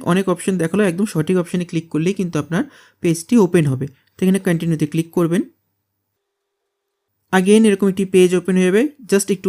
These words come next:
ওয়েট করবেন, কিছু করার দরকার নেই। টেন to ফিফটিন সেকেন্ড আপনারা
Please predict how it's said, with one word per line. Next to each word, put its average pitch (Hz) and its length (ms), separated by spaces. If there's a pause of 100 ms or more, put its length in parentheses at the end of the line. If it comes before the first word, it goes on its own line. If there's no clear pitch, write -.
ওয়েট 170 200 (100)
করবেন, 185 220 (100)
কিছু 180 220
করার 156 240
দরকার 151 320
নেই। 233 100 (600)
টেন 214 200 (120)
to 262 60 (100)
ফিফটিন 202 300 (120)
সেকেন্ড 170 280 (120)
আপনারা 160 220